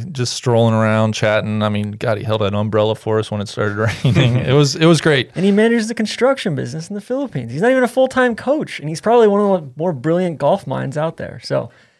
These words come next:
Speaker 2: anyway, it was, uh, like, I was pleasantly surprised by the venue. Champions was, I didn't really kn-, know much about it going in. I mean, knew, I, like, I knew the backstory, Jackie Burke and Jimmy Demaret, but didn't really know all that much about the course. And, uh, not a whole lot of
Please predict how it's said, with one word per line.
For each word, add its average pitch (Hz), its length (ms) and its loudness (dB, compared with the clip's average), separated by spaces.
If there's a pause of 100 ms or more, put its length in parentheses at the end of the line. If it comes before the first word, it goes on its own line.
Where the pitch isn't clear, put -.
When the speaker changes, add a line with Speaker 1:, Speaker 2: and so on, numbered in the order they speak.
(160)
Speaker 2:
anyway, 156 320 2
it 202 60 8
was, 226 240 4
uh, 190 140 -4 (120)
like, 170 360 0
I 180 80 2
was 208 180 4
pleasantly 202 540 0
surprised 160 480 0
by 156 80 0
the 143 100 -2
venue. 139 460 -6 (320)
Champions 175 560 -2
was, 147 440 -4 (120)
I 156 60 2
didn't 226 140 2
really 202 140 4
kn-, 151 280 -4
know 156 180 -2
much 175 180 0
about 139 300 -2
it 156 140 -10
going 143 240 -4
in. 139 140 -8
I 151 40 -6
mean, 139 140 -4
knew, 165 180 2
I, 151 80 -2 (120)
like, 156 160 0
I - 20 -2
knew 175 120 -2
the 160 80 0
backstory, 143 560 0
Jackie 135 340 -2
Burke 131 300 -6
and 120 80 -12
Jimmy 127 160 -8
Demaret, 139 460 -2
but 139 140 -10
didn't 156 200 -8
really 139 200 -4
know 131 320 -2 (280)
all 180 180 4
that 170 100 4
much 160 160 -2
about 143 180 0
the - 60 -20
course. 147 600 -2 (120)
And, 139 360 -8
uh, 139 360 -2 (480)
not 156 160 0
a 214 40 4
whole 214 140 2
lot 185 220 4
of 147 200 -4